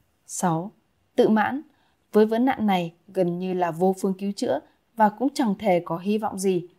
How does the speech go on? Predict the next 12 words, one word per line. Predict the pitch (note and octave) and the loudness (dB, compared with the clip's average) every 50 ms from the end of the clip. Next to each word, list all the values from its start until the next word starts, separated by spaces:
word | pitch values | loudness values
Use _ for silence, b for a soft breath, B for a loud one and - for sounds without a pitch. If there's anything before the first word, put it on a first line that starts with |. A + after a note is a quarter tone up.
| _ _ _ | _ _ _
từ | - F#3 | 0 0
những | F3+ F3 E3+ F3 F#3+ G#3 | 0 0 -2 -2 -2 0
người | A3+ G#3+ F#3+ | 0 2 0
đang | E3+ E3+ F3+ F3 | 0 -2 -4 -10
phải | - - E3+ E3 | -10 -10 -12 -8
chịu | - - F#4 - - | -6 -4 -4 -4 -4
căn | - F3+ F3+ | -6 -8 -6
bệnh | F3+ F3+ - F3 | -6 -6 -6 -6
này. | E3+ E3 D#3+ D3+ D#3 _ _ _ _ _ _ _ _ _ _ _ _ _ _ _ _ _ _ _ _ _ _ - | -8 -10 -10 -12 -16 _ _ _ _ _ _ _ _ _ _ _ _ _ _ _ _ _ _ _ _ _ _ 2
Bảy, | G3+ G3 F3 D#3+ E3 - _ _ _ _ _ _ _ - | 4 4 4 2 -2 -6 _ _ _ _ _ _ _ -4
lãnh | G3 - G#3 A3+ | -4 -2 0 2
đạo. | B3 A3+ - | 2 2 2